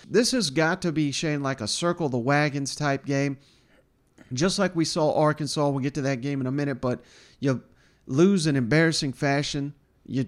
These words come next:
you turn around, you play a top ten team, you,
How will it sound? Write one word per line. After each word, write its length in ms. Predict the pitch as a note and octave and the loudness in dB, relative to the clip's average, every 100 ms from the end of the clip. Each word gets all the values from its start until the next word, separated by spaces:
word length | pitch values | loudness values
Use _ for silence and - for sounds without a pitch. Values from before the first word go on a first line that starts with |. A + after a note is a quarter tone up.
| - | -6
you 100 | B2 | -8
turn 260 | - D#3+ | -2 0
around, 340 | D3 C#3 C#3+ C3+ | 2 2 2 2
you 80 | A#2 | -2
play 240 | D3 C#3 | 0 0
a 40 | A#2 | 0
top 340 | D3 C#3+ C3+ | 0 -2 -2
ten 240 | D3 C3 | -2 -2
team, 360 | B2 C#3+ C#3 C3+ - - _ | -2 -2 -2 -4 -10 -20 _
you, 200 | B2 B2 | -4 -4